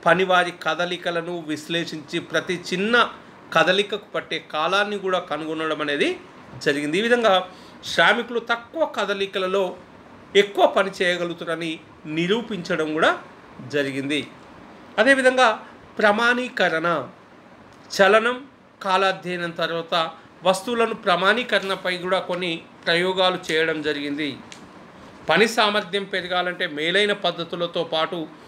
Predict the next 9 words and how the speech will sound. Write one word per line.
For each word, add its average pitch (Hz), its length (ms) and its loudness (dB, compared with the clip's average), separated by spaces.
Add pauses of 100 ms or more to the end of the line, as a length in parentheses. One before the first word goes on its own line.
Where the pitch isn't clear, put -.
(140)
ఒక 180 280 2
ప్రామాణిక 208 640 4
పరికరాలు 202 720 2
కూడా 196 180 0
ఉండాలి, 170 380 0
స్టాండర్డ్ 202 720 0 (320)
స్టూల్స్ 233 460 -2
కూడా 214 200 4
ఉండాలి. 165 600 2